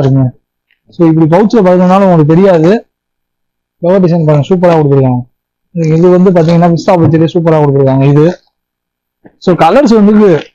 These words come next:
நம்ம இதை சொல்லவே வேணாங்க, சூப்பரா இருக்கும் டிசைன்ஸும் சரி, கலர்ஸும் சரி. So, இது ஃபுல்லாமே தீபாவளி கலெக்ஷன்ஸ் தான், இப்போ புதுசா செம்மையா இறங்கிருக்கு. So, இது வந்து மிஸ் பண்ணிடாதீங்க, இந்த ஒரு சேலையை கூட நீங்க வாங்கிக்கலாம் அப்படியே,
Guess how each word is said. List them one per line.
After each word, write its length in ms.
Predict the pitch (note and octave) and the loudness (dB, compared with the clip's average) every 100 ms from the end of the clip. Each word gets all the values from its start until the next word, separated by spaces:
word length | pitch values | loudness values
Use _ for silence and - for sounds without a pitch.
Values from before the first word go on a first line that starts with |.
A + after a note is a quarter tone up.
| _ _ _ _ D#3 | _ _ _ _ -2
நம்ம 200 | E3 E3 | 0 2
இதை 140 | G3 F#3 E3+ | 2 2 2
சொல்லவே 260 | F3+ G3+ F#3+ | 2 2 2
வேணாங்க, 280 | D3+ C#3+ C3 - _ _ _ _ _ _ _ _ E4+ E4+ - | 0 -2 -4 -8 _ _ _ _ _ _ _ _ -18 -12 -6
சூப்பரா 360 | A3+ A3 G#3+ G3+ | -4 0 0 2
இருக்கும் 260 | D#3+ D#3 D#3 | 2 2 0
டிசைன்ஸும் 420 | F3 G3+ F3+ F#3 | 2 2 2 2
சரி, 120 | E3+ E3+ | 2 0
கலர்ஸும் 360 | D3+ E3 D#3 C#3 | 0 0 2 2
சரி. 160 | C3+ D3 - _ _ _ - | 2 0 -4 _ _ _ -2
So, 60 | F3 | -2
இது 100 | E3 | 0
ஃபுல்லாமே 260 | G3+ A#3 A#3 | 0 0 0
தீபாவளி 260 | G#3 G#3 F3 | 2 2 2
கலெக்ஷன்ஸ் 380 | E3 D3 D#3 C#3 | 0 0 -2 0
தான், 100 | D3 D3+ | -2 -4
இப்போ 180 | - E3 D#3 | -2 0 0
புதுசா 260 | F#3 F#3 D#3 | 0 0 -2
செம்மையா 260 | D3+ F3 D#3+ | 0 0 2
இறங்கிருக்கு. 380 | D3 D3+ C3 B2 - - - _ _ - | 2 2 0 -4 -10 -12 -12 _ _ -2
So, 40 | F#3+ | 0
இது 60 | F#3+ | 2
வந்து 140 | G#3+ G#3 | 2 0
மிஸ் 160 | - | 0
பண்ணிடாதீங்க, 460 | A3+ G#3 F#3 F3+ A3+ C4+ - - | 0 2 2 2 0 -2 -8 -4
இந்த 100 | E3 F3 | 0 2
ஒரு 120 | G3 G#3 | 2 2
சேலையை 200 | G3 F#3+ | 2 2
கூட 100 | G3+ F3+ | 2 2
நீங்க 120 | D3+ | 2
வாங்கிக்கலாம் 380 | C#3 C#3+ C3 B2 | 2 2 2 0
அப்படியே, 240 | A#2 B2+ | 0 -2